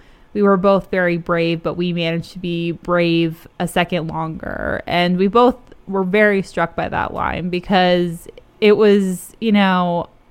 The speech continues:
in a lot of ways, we're taught to dehumanize the enemy. But then you are really struck by the idea that people on both sides are just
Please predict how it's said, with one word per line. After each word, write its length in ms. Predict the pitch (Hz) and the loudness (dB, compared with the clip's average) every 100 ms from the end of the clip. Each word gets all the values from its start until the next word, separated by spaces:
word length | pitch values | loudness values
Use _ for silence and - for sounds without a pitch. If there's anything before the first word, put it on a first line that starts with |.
| - | -4
in 80 | 214 | -2
a 100 | 214 | 4
lot 220 | 220 240 | 6 4
of 140 | 208 | 2
ways, 440 | 180 175 175 175 180 | 0 0 0 -2 -4
we're 140 | 175 | -6
taught 320 | - 190 170 190 | 0 0 0 -2
to 120 | 175 | -4
dehumanize 920 | 170 180 170 185 175 165 165 170 165 | -2 -4 -4 -4 -4 -4 -4 -4 -6
the 120 | - | -8
enemy. 560 | - 165 - 64 - - - - - _ | -6 -6 -8 -10 -10 -12 -16 -20 -20 _
But 100 | 208 | -4
then 240 | 214 233 226 | 0 2 2
you 460 | 220 208 196 185 - - | 2 2 2 0 -4 -2
are 100 | 208 | 0
really 360 | 214 233 240 208 | 2 0 0 -2
struck 440 | - 202 190 - | -4 -2 -2 -2
by 180 | 190 180 | -2 0
the 140 | 175 | 0
idea 520 | 170 165 180 170 170 170 | -2 -4 -4 -2 0 0
that 320 | 170 170 - | -2 -4 -6
people 280 | 220 208 208 | -8 -2 0
on 220 | 190 170 | 0 0
both 240 | 165 170 | -2 -2
sides 480 | - 170 165 165 165 | -2 -2 0 0 -2
are 100 | 175 | -4
just 320 | 170 175 - | -4 -8 -10